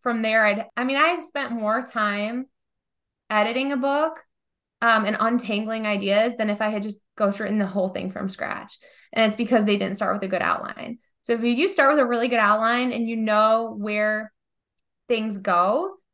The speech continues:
it doesn't just tell you what you're writing about, it tells you what you're not writing about, because y-, that thing is already somewhere else. So if you can just stay on topic in your chapter,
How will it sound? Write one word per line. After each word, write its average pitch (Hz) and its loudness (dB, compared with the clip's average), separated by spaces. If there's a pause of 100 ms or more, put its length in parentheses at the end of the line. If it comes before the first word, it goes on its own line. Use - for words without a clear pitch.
(180)
it 240 -2
doesn't 320 0
just 320 -4
tell 226 0
you 226 -4
what 202 0
you're 208 -4
writing 185 -2
about, 269 0
it 220 -6
tells 220 -4
you 247 -2
what 254 -2
you're 269 -2
not 185 0
writing - -10
about, - -8
because 202 0
y-, 208 0
that 214 2
thing 220 0
is 208 0
already 196 0
somewhere 190 -2
else. - -10 (380)
So - 0
if 208 2
you 262 2
can 381 2
just 320 0
stay 214 4
on 214 4
topic 208 0
in 214 -2
your 208 -2
chapter, 247 -2